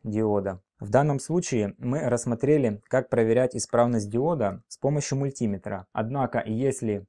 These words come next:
использовать осциллограф, то, ориентируясь на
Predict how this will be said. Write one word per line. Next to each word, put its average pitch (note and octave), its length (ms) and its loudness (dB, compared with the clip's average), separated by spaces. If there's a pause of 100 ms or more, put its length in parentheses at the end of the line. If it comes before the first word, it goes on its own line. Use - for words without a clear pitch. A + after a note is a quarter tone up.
использовать A#2 640 0
осциллограф, C3+ 720 0
то, A2 360 2
ориентируясь A#2 840 2
на A#2 440 2